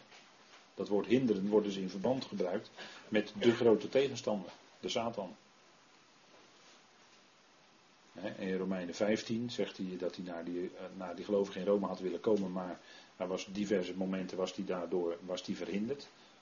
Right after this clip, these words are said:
En dat is nog neutraal, dat kan nog, eh, ja, dat de Heer hem verhinderde om daar naartoe te gaan, dat kan natuurlijk best. Maar in Thessalonicense zegt hij dat de Satan het belette, dat hij hinderde.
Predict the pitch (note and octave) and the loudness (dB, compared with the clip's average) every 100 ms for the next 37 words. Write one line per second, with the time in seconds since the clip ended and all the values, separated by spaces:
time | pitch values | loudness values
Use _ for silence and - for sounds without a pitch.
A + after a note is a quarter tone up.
0 | - F2 F2 F2+ - - F#2+ F#2+ D#2+ F2 | -10 -6 -4 -4 -6 -6 -4 -4 -4 -2
1 | E2+ F#2 F2+ A#2 - G2+ - E2+ E2+ - | -2 -2 0 0 -2 -6 -6 -6 -8 -4
2 | E2+ F2 - - - - - - - G2+ | -4 -4 -8 -16 -20 -20 -20 -20 -14 -12
3 | F2+ F2 E2+ F#2+ G#2 A2 A2 A2+ A#2 A2 | -8 -6 -2 4 4 4 0 2 0 0
4 | A2 G#2+ A2 G#2 A2 G#2+ A2 D3 D3+ - | 0 2 0 0 -4 -4 -6 -8 -8 -10
5 | - - F2+ B2+ - - - - - - | -10 -8 -4 -4 -6 -16 -20 -20 -20 -20
6 | - - F#2+ F2+ F#2 F2+ G2 F2+ F2+ B2 | -20 -8 -6 -4 -2 -2 0 -2 0 0
7 | C3 G#2+ E2+ D#2+ - F2 E2+ F2+ C#3 D#3 | 0 0 -4 -6 -6 -6 -4 0 0 0
8 | D3+ C3+ A2+ G#2 F#2 - F2+ F2+ - F#2+ | -2 -4 -2 0 -2 -6 -10 -10 -8 -4
9 | G2+ F2+ E2+ | -2 -4 -6